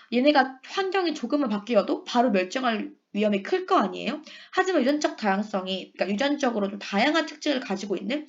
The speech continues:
다양한 형질을 가지고 있는 동물이라면 아무리 환경이 바뀌어도 몇몇은 물론 죽겠지만 몇몇은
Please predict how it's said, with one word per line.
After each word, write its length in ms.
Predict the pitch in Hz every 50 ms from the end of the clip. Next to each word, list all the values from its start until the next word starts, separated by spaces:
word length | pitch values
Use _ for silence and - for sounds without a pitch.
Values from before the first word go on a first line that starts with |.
| - - - - - _
다양한 440 | - - 220 240 285 311 311 302 302
형질을 400 | 381 392 403 392 415 381 349 302
가지고 400 | 214 208 196 202 220 226 240 208
있는 260 | 196 190 190 202 196
동물이라면 800 | 202 202 190 190 202 226 233 220 185 175 180 254 294 240 196 - - - - - -
아무리 340 | - 190 214 247 269 285 294
환경이 420 | 302 320 339 320 302 339 311 302 202
바뀌어도 600 | 202 196 - - 214 185 170 - 339 392 - - - - _ _
몇몇은 540 | 226 233 240 277 294 320 311 - - 277 220
물론 320 | 196 196 196 208 226 220
죽겠지만 680 | 214 - 202 - 269 269 - - 202 190 185 175 175 185
몇몇은 540 | 190 196 208 226 220 202 - - 339 427